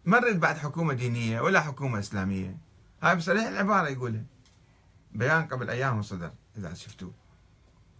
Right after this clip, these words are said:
قال يريد حكومة مدنية. ليش يابا؟ لأنه بالعراق عندنا مسيح وعندنا يهود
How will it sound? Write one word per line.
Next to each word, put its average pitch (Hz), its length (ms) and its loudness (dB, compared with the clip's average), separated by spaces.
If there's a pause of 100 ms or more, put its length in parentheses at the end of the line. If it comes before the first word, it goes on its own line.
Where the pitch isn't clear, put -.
(220)
قال 135 400 -4 (340)
يريد 160 220 -4
حكومة 196 600 -4 (200)
مدنية. 113 500 0 (220)
ليش 196 280 0
يابا؟ 160 380 2 (360)
لأنه 165 300 4
بالعراق 156 440 2
عندنا 123 240 0
مسيح 156 760 -2
وعندنا 90 300 -4
يهود 156 600 -2